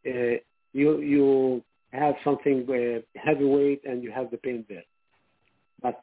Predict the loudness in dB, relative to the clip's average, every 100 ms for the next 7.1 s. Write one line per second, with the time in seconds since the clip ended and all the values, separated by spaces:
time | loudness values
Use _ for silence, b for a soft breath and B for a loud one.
0 | -2 0 2 2 -2 -2 -6 -10 -10 -4
1 | 0 0 0 -2 -2 -4 -14 -20 _ _
2 | _ -12 -8 -6 -2 -2 -2 0 0 2
3 | -2 -2 -8 _ _ _ _ -4 -2 -4
4 | -8 -4 0 0 -2 -10 -12 -4 0 0
5 | -2 -14 -18 -20 _ _ _ _ -4 0
6 | 2 2 -2 -6 -8 -10 -10 -10 -8 -8